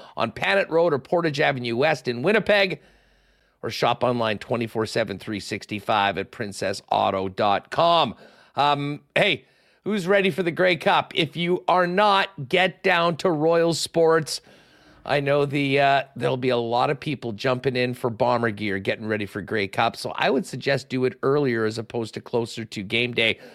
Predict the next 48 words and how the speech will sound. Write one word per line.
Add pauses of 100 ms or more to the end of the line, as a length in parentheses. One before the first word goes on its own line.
(160)
Uh,
but
Royal
Sports
does
have
a
massive
Bomber
section (460)
with
the
latest
and
many
exclusives
that
you
won't
find (120)
anywhere
else. (480)
Um,
and
definitely,
if
you're
heading
to
Hamilton, (320)
pop
into
Royal
to,
uh,
make
sure
you
got
your
blue
on
before
going
to
the
game. (300)
A